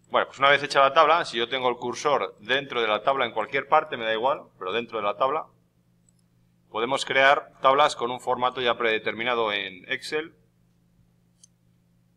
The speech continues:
que, bueno, pues aquí veis cómo funciona. Amarillo, azul, tal, lo que queráis, ¿vale? Te dice, como tienes el cursor dentro de la tabla, si quieres esta selección de tabla,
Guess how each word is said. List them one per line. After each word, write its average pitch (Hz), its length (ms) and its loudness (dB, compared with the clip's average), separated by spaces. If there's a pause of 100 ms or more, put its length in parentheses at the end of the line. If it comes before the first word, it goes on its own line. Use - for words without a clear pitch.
(680)
que, 110 180 -2
bueno, 104 180 -10 (180)
pues 92 180 -20
aquí 90 280 -12
veis 87 440 -14
cómo 87 180 -14
funciona. 101 500 -10 (1700)
Amarillo, 101 360 -8
azul, 110 280 -12
tal, 120 240 -6
lo 98 140 -10
que 87 100 -14
queráis, - 420 -8 (560)
¿vale? 113 200 -20 (1160)
Te 110 80 -10
dice, 117 640 -2 (280)
como 101 180 -12
tienes 120 160 -6
el 120 100 -6
cursor 120 300 -4
dentro 117 240 -4
de 117 60 4
la 117 40 -2
tabla, 123 280 2
si 95 160 -16
quieres 123 380 -2
esta 123 220 -8
selección 120 520 -6
de 135 80 -4
tabla, 160 420 -2